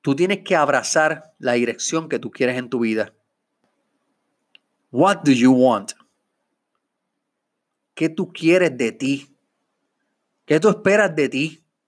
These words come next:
Pregúntate eso. Ah, yo te aseguro que difícilmente tú te has preguntado alguna vez qué tú esperas de ti. Y para moverse hacia adelante, en dirección de lo que queremos cambiar, tenemos que entender estos puntos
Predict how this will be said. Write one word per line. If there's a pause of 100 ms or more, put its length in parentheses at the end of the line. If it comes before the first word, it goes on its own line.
(840)
Pregúntate
eso.
Ah,
yo
te
aseguro
que
difícilmente
tú
te
has
preguntado
alguna
vez (400)
qué
tú
esperas
de
ti. (1700)
Y
para
moverse
hacia
adelante, (880)
en
dirección
de
lo
que
queremos
cambiar, (2000)
tenemos
que
entender
estos
puntos